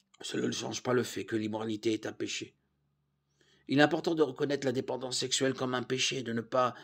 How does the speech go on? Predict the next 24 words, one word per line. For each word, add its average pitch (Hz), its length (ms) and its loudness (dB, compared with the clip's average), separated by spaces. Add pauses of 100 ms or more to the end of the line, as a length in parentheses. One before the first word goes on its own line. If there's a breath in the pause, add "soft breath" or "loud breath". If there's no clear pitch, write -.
(140 loud breath)
l'excuser 117 560 0
comme 113 160 -6
un 110 80 -2
trouble 117 320 -2
psychologique. 110 680 -2 (220)
En 113 80 -6
même 113 180 -4
temps, 123 280 -2 (840 soft breath)
nous 123 100 -4
ne 123 100 -4
devons 113 220 -2
pas 110 180 -2
minimiser 113 500 0
l'emprise 113 380 -2
puissante 107 440 -2
que - 80 -4
la 107 100 0
dépendance 110 400 -4
sexuelle 107 420 0
peut 104 120 -4
avoir 104 260 -4
sur 98 220 -6
une 95 80 -14
personne. - 360 -10